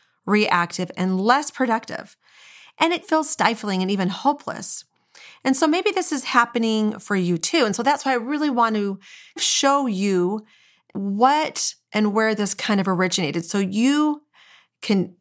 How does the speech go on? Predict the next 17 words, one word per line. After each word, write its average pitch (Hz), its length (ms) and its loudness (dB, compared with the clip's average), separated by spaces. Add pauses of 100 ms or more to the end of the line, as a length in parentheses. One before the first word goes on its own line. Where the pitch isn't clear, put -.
name 180 280 2
it - 340 -2 (260)
and 208 140 4
then 202 160 2
deal 180 200 0
with - 200 -6
it. - 260 -10 (600)
And 220 120 2
that's 302 200 2
what 240 100 0
we're 220 120 0
here 214 160 -2
to 180 160 -4
do. 135 280 -6 (1160)
So 285 460 0
interestingly 339 680 0
enough, 180 380 0